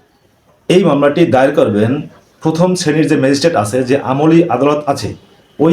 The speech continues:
আদালতে এই মামলাটি দায়ের করবেন। দুই নম্বর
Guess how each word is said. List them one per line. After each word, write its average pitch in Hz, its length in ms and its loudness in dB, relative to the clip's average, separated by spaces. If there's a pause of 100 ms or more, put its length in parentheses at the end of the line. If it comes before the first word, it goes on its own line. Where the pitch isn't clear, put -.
আদালতে 147 400 0 (160)
এই 147 160 0
মামলাটি 135 320 -2
দায়ের 107 220 0
করবেন। 80 240 -12 (2000)
দুই 135 220 2
নম্বর 196 280 2